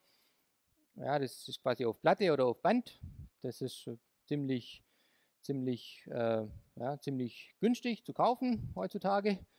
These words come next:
Und genau. Und ich habe aber eine, ja, auch, äh, einen Prozessor, Alu und, und Speicher. Ja, und da ist die Kapazität von dem Speicher ist M.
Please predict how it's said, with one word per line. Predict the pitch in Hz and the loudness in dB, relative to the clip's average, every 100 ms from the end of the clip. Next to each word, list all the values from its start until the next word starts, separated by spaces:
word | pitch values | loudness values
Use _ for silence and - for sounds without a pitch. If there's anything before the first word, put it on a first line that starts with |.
| _ _ _ _ _ _ | _ _ _ _ _ _
Und | - 165 165 165 151 - - _ _ _ _ _ _ _ _ _ _ | 2 6 6 4 -2 -10 -20 _ _ _ _ _ _ _ _ _ _
genau. | - 131 104 - _ _ _ _ _ - | 0 4 4 0 _ _ _ _ _ -8
Und | 139 | -4
ich | 131 | 2
habe | 143 147 | 4 4
aber | 143 | 2
eine, | 127 123 117 113 - - - - | 2 4 2 0 -6 -14 -18 -8
ja, | 127 147 | -4 0
auch, | 123 135 - - | 2 0 -4 -4
äh, | 123 117 113 - _ _ _ - | 0 0 -2 -6 _ _ _ -12
einen | 123 | -6
Prozessor, | 123 - 190 202 185 160 - - | 0 4 6 6 6 4 -8 -6
Alu | - 147 156 160 131 - _ _ _ _ | 0 2 4 4 0 -6 _ _ _ _
und, | - 135 123 117 - - - _ _ _ _ _ _ _ 381 | -6 -2 0 -2 -6 -18 -20 _ _ _ _ _ _ _ -12
und | 285 117 | -8 -4
Speicher. | - 143 214 269 269 | 0 2 4 4 2
Ja, | 139 151 | 4 2
und | 135 | 4
da | 131 143 | 4 4
ist | 160 156 | 2 -2
die | 165 | -2
Kapazität | 151 151 135 - 160 180 | 0 0 0 2 4 4
von | 160 | 2
dem | 143 | 0
Speicher | 120 135 156 143 | 2 2 4 4
ist | 131 | 2
M. | 151 254 | 2 2